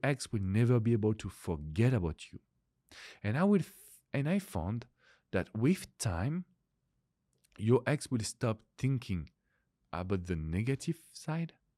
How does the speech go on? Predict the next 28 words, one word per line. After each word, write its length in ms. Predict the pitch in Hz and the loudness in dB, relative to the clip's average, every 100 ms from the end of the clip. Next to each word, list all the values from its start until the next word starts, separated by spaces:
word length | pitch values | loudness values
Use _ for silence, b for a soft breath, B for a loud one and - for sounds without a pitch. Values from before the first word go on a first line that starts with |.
| _ b b b | _ b b b
They 80 | 101 | 0
will 100 | 95 | 2
not 220 | 90 101 | 2 0
think 300 | 101 - 107 | 0 -4 -2
about 320 | 107 95 98 95 - | -2 0 0 0 -6
the 60 | |
problems. 800 | - - - 139 151 170 170 - _ _ - | -10 -2 0 0 0 -2 -2 -6 _ _ -6
They 40 | 92 | -2
will 120 | 92 | 0
not 220 | 92 104 | 0 0
think 320 | - 113 107 | -2 -4 -2
about 480 | 107 98 101 101 - _ b b b b b _ | -2 0 0 0 -4 _ b b b b b _
the 60 | - | -8
situation 720 | - 107 - - 107 - 113 | -4 -4 -4 -2 -2 -2 -2
that 200 | 98 92 | -4 -4
was 300 | 90 87 82 _ - | -4 -4 -6 _ -6
not 260 | 104 120 | -2 -2
good. 220 | 113 147 240 _ _ _ _ _ _ _ _ _ - | 0 0 0 _ _ _ _ _ _ _ _ _ -4
They 120 | 113 | -2
tend 320 | 107 139 151 - | -2 -4 -6 -4
to 120 | 110 | -2
let 280 | 92 113 120 | 0 0 0
go 120 | 147 | 0
with 140 | 147 131 | -2 -2
the 80 | |
negativity 680 | 135 131 131 127 131 131 - - | -4 -2 -2 -4 -6 -4 -4 -4
and 160 | 104 98 | -4 -4
enter 560 | 92 92 - 131 85 | -4 -6 -6 -6 -6